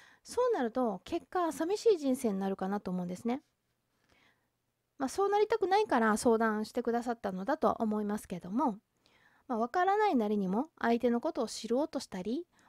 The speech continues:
分かろうとするところに愛があれば、おかしなことにはならないんじゃないかなと思います。文面を読む限りだと、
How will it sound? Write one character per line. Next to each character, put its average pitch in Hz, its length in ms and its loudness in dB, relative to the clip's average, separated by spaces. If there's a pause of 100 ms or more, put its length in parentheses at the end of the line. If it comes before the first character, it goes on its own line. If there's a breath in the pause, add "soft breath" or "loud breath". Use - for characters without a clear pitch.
分 220 80 -2
か 240 160 0
ろ 277 100 4
う 269 40 2
と 220 100 -6
す - 140 -4
る 233 100 0
と 247 100 -6
こ 233 120 -2
ろ 220 60 -2
に 196 160 -6
愛 392 220 2
が 247 160 -2
あ - 40 -2
れ 370 160 -2
ば、 381 420 -2 (640 soft breath)
お - 60 -2
か 508 180 -4
し - 140 -8
な 285 100 -2
こ 339 140 -4
と 359 100 -4
に 349 100 -2
は 220 80 2
な 202 140 -2
ら 214 100 0
な 226 120 2
い 220 60 2
ん 220 40 2
じ 220 60 -2
ゃ 214 40 -2
な 190 140 -8
い 170 60 -12
か 196 120 -12
な 294 160 -4
と 349 300 0
思 185 220 -4
い 165 40 -8
ま 165 140 -10
す。 - 160 -20 (880 soft breath)
文 392 300 0
面 403 240 0
を 403 80 0
読 311 200 0
む 294 120 0
限 240 260 0
り 208 100 2
だ 180 140 -4
と、 208 400 2